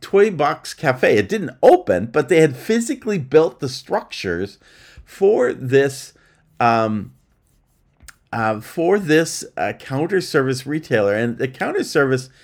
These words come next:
experience was, um, was interesting because it, it actually is, it says Toy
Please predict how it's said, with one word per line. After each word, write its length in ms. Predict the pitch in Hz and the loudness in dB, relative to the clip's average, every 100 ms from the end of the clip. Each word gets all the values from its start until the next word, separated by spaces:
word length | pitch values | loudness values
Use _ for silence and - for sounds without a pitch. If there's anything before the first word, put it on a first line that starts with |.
| _ _ _ _ | _ _ _ _
experience 880 | 135 - - 135 123 117 113 117 - _ _ _ _ _ _ | -6 -6 -2 2 4 2 -2 -8 -18 _ _ _ _ _ _
was, 520 | 127 123 135 131 127 - - | -6 2 6 6 2 -6 -6
um, 560 | 123 110 107 104 101 _ _ _ _ _ _ - _ _ _ _ - | -4 -2 -4 -6 -10 _ _ _ _ _ _ -20 _ _ _ _ -20
was 480 | - 131 139 139 131 | -12 -2 2 2 2
interesting 640 | 147 135 147 131 127 143 123 | -2 -4 0 -2 0 -4 -2
because 840 | 123 - - 131 127 120 113 - - 82 123 _ - | -4 -6 -4 2 2 2 -4 -14 -20 -20 -20 _ -2
it, 380 | 135 117 - _ _ _ _ _ | 0 0 -6 _ _ _ _ _
it 160 | 143 131 | 0 0
actually 720 | - 147 180 - 151 131 127 120 | 2 0 -2 -8 -6 -2 2 2
is, 400 | 117 113 - - _ _ _ _ _ _ _ - | 2 -2 -8 -16 _ _ _ _ _ _ _ -4
it 240 | - - | -2 -2
says 340 | 127 135 120 | -2 -2 -2
Toy 440 | - 147 131 131 | -6 0 0 0